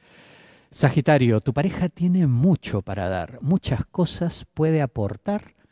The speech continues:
por el bien de vuestra relación amorosa.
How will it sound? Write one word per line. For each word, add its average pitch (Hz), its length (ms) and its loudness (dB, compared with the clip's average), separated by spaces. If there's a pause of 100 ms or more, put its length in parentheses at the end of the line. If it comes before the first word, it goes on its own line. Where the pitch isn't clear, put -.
(200)
por 113 180 2
el 101 200 -2
bien 101 520 -2
de 101 220 -6
vuestra 113 400 -2
relación 98 640 -4 (100)
amorosa. 104 760 -4